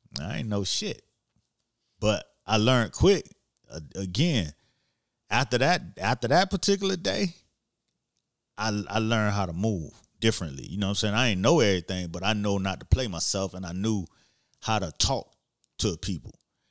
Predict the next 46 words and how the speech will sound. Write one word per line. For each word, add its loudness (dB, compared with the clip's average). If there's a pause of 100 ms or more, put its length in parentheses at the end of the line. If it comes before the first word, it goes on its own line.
(140)
You -14
know -6
what -4
I'm -6
saying? -2
So -2 (540)
what -4
I, -2
what 0
we 0
did 4
was 0
we -2
ended 0
up 2
starting 0
a -10
T 0
V 0
show, -2 (800)
and, -8 (380)
you 0
know, 2 (180)
we, -2
we -4
were -6
able -4
to -6 (160)
interview -2
artists -2
and, -8
and -12
get -4
videos -4
and -10
shit 0
like -6
that -2
because -6
of -10
the -6
shit -2
I -4
learned -6
that -10
day -6